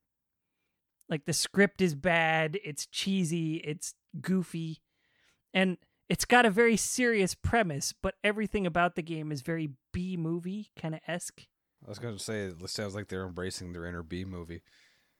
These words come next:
Speaker 1: Yeah, that's basically what this game is. But the game itself is a lot of fun. But yeah, like, sometimes <laughs> they, like, this one just, it's such a pain in the butt to get multiplayer to work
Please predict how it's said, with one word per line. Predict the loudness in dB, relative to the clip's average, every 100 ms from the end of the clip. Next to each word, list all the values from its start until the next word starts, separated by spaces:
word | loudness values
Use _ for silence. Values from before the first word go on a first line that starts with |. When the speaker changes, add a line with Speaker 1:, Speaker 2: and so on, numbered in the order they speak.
| _
Speaker 1:
Yeah, | 4 8 8 6 -2 -2
that's | 0 0
basically | 2 4 6 4 2 4
what | 4
this | 0 -2
game | -2 -2 0
is. | -2 -2 -8
But | 0 2 2
the |
game | 2 2 2
itself | 2 2 2 2
is | 0
a | 0
lot | 2 0 0
of | -6
fun. | -4 -6 -4 -10 -18 _ _
But | 2
yeah, | 6 6 4
like, | 2 -4 -10 _ _ _ _
sometimes | 0 2 2 4 2 2 0 -2 -6 -4
<laughs> |
they, | 0 0 -2 2
like, | 2 4
this | 4
one | 4 4 2 2
just, | -4 -2
it's | -4 -4
such | 0 2 0
a |
pain | 0 0 0
in |
the | 0
butt | 0 -2 -4
to | -10
get | -8 -10 -12 _ _ _
multiplayer | 2 2 4 2 2 0 0 0
to | -2
work | -2 -2 -2 -6